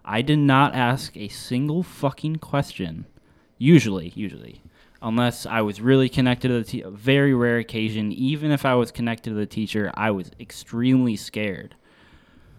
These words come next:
to pose questions in class just in front of people. And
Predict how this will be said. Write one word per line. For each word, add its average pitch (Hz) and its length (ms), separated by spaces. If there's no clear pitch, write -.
to 101 520
pose 127 420
questions 143 460
in 135 100
class 127 400
just - 240
in 127 80
front 117 220
of 110 80
people. 95 420
And 117 400